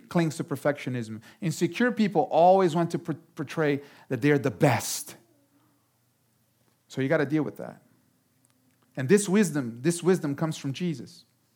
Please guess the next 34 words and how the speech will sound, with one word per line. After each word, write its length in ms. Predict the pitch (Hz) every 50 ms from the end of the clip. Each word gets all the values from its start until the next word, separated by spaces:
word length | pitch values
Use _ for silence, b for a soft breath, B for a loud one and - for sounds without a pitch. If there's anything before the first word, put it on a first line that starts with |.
| _ _ _ _ _ - -
I 60 | 143
wanna 140 | 160 170 170
close 440 | 170 - 175 185 175 143 127 - - b b b b b
with 160 | 135 139 139
a 40 | 156
conversation 760 | - 156 156 147 143 135 - - 147 135 - - 123 123 131 _ b b b b b b b
that 100 | 139 131
happened 360 | 127 147 147 143 - 135 127
between, 440 | 127 127 120 - 139 131 127 127 127 b b b b b b -
uh, 380 | 123 123 120 120 120 113 87 - -
Jesus 320 | 117 143 151 143 147 120
and 120 | 135 131 127
his 160 | 131 127 110
disciples 500 | 117 113 - 143 131 123 123 135 123 113
in 100 | 123 117
the 100 | 113 110
Last 280 | 120 120 123 123 -
Supper. 360 | - - - - - 107 113 - _ _ _ _ _ _ _ _ _ _ _ - - _ _ -
It's 220 | - 139 123 - -
a 60 | 135
kind 240 | 139 - 160 170 180
of 120 | 165 135
a 60 | 135
funny 640 | 123 - - - - - 165 160 151 143 123 123 120 - _ _ _ _ _ _ _ _ _ _ -
story 580 | - - - 156 143 143 131 120 110 117 120 -
in, 280 | 135 135 120 113 120 -
in 360 | - 117 113 117 113 117 117 _ _ - -
a 60 | 120
bit 140 | 123 131 123
of 100 | 110 110
a 20 |
dark 360 | 104 104 120 120 131 131 -
way, 180 | 127 120 120 151
because 500 | 127 147 - - 139 123 117 113 -